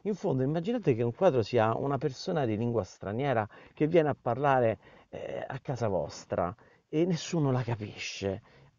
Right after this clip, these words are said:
Anche se c'ha un bella, una bella pronuncia, un bell'accento, questa persona è una persona molto carina,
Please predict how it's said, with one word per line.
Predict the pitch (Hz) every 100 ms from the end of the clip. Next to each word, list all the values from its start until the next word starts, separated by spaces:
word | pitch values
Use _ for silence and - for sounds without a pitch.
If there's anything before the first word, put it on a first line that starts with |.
| _
Anche | - 202 208
se | 170 175
c'ha | 185
un | 175 165
bella, | 170 175 160 156 151
una | 151
bella | 127 185 147
pronuncia, | 127 127 143 -
un | 107
bell'accento, | 147 143 131 - 170 147 - 117 - - -
questa | - - 185
persona | 170 156 - 208 -
è | 147
una |
persona | 156 139 175
molto | 160 143 143
carina, | 131 147 175 143